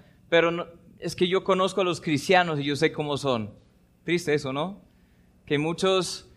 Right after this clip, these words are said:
eh, supuestos cristianos viven así exactamente como los del mundo. No debería ser así,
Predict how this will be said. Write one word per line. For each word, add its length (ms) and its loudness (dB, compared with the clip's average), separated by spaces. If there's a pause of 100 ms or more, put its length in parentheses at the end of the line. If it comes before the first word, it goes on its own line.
(200)
eh, 440 6
supuestos 560 -2
cristianos 840 2
viven 400 0 (160)
así 340 -2
exactamente 840 0
como 240 -4
los 220 -2
del 140 2
mundo. 400 -4 (340)
No 140 4
debería 320 6
ser 180 2
así, 460 0